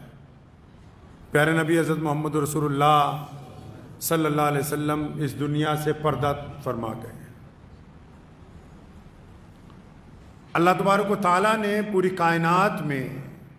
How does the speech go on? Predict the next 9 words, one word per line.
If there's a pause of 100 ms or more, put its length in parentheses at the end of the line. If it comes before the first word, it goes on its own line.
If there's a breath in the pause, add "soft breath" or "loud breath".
(260)
जिस
ज़ात
को (2000 loud breath)
अपने
बाद (2250)
सबसे
अफजल, (1200)
सबसे
आला